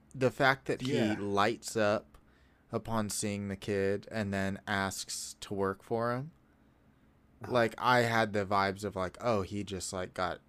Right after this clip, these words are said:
Speaker 1: interested in the kid. Is that where this
Speaker 2: Yeah.
Speaker 1: is gonna go?"
Speaker 2: Yeah,
Speaker 1: And then he
Speaker 2: like,
Speaker 1: does his
Speaker 2: just
Speaker 1: Yeah, because, like, that's the movie cue, right? Is, like,
Speaker 2: Yeah.
Speaker 1: you know, you see, it, you, it could be anybody.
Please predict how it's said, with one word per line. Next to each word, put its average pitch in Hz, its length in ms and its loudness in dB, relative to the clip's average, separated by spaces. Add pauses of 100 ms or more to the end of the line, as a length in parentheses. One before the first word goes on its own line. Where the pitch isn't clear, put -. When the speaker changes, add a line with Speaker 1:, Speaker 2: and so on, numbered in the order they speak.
Speaker 1:
interested 90 520 -8
in 90 140 -12
the 90 80 -14
kid. 113 500 -2 (240)
Is 101 120 -8
that 98 180 -2
where 110 160 -2
this - 440 -8
Speaker 2:
Yeah. 92 360 -6 (260)
Speaker 1:
is 123 160 -8
gonna 131 220 -2
go?" 127 520 4
Speaker 2:
Yeah, 107 140 2
Speaker 1:
And 123 100 4
then 120 160 4
he 110 200 0
Speaker 2:
like, 101 80 0
Speaker 1:
does 107 240 4
his 101 440 -2
Speaker 2:
just - 460 -8 (1000)
Speaker 1:
Yeah, 131 180 4
because, 131 320 2
like, 135 160 6
that's 151 220 4
the 151 100 2
movie 143 320 4
cue, 95 400 0
right? 107 260 6 (100)
Is, 98 240 -2
like, 95 380 -2 (460)
Speaker 2:
Yeah. 104 280 -2
Speaker 1:
you 123 80 2
know, 117 120 4
you 110 180 2
see, 120 400 4
it, 117 320 0
you, 143 220 2
it 127 100 -2
could 139 160 0
be 131 160 4
anybody. 107 640 2